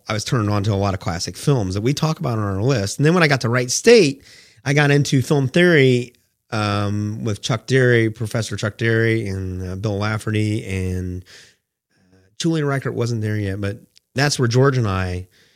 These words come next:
we would take film theory classes, and then we had production, and we would make little movies, and then I storyboarded my little movies, ju-, learning from the education I had from Citizen Kane and all these books that I had read about storyboarding.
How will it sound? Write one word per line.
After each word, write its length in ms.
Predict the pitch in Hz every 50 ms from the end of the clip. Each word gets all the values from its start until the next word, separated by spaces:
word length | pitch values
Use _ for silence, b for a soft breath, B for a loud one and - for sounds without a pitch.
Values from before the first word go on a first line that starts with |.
| b b b -
we 120 | 117 117
would 140 | 113 110 104
take 200 | - 123 107 -
film 240 | - - 117 107 104
theory 260 | 107 127 127 131 127
classes, 440 | - 117 110 104 98 - 110 107 110
and 120 | 117 120 127
then 80 | 139
we 120 | 156 156 139
had 180 | 131 107 90
production, 520 | - 123 110 120 127 135 - - 120 101 95
and 120 | 95 98
we 80 | 110 120
would 100 | 117 110
make 200 | 101 104 101 - -
little 160 | 110 107 104
movies, 400 | 104 123 139 131 120 110 104 -
and 300 | - 107 110 107 104 104
then 120 | 104 104 104
I 220 | 98 101 113 120
storyboarded 640 | 117 - - - 143 143 127 113 110 104 98 95 98
my 140 | 101 101 101
little 180 | 98 101 101 101
movies, 360 | 110 123 120 117 107 98 95
ju-, 180 | - 110 107 98 B B B B B B B B B _ _ _
learning 340 | 120 123 131 131 123 113 104
from 140 | - 107 104
the 100 | 104 107
education 480 | 110 101 104 - 123 117 110 - 101 95
I 100 | 92 92
had 400 | 95 107 - 110 107 101 95 -
from 220 | - 101 95 90 90
Citizen 360 | - - 104 95 - 101 95
Kane 520 | - - 139 139 131 123 120 113 117 110
and 80 | 104 101
all 100 | 107 113
these 140 | 117 107 95
books 260 | 98 113 107 - -
that 80 | - 87
I 60 | 87
had 220 | 85 85 85 95 101
read 260 | 117 120 113 104 95
about 180 | 90 92 87 85
storyboarding. 720 | - - 156 165 151 113 98 80 78 - 104 101 98